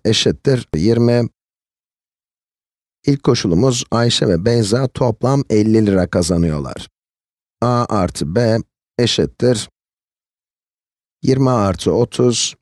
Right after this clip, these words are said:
eşittir elli. Bu değerler ilk koşulu sağladı. İkinci koşula bakalım. Ayşe Beyza'dan on lira daha fazla kazanıyor.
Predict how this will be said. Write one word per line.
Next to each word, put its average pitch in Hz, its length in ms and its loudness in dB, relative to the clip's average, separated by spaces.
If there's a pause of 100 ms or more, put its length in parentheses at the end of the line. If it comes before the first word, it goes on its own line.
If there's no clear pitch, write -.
(800)
eşittir 135 640 0
elli. 87 400 -2 (420)
Bu 120 120 2
değerler 98 500 0 (140)
ilk 143 220 -2
koşulu 107 380 -2
sağladı. 87 540 -2 (1600)
İkinci 131 320 0
koşula 98 440 0
bakalım. 107 540 0 (340)
Ayşe 113 460 0
Beyza'dan 113 760 0
on 135 220 0
lira 120 340 2
daha 107 180 0
fazla 92 380 -2
kazanıyor. 76 640 -4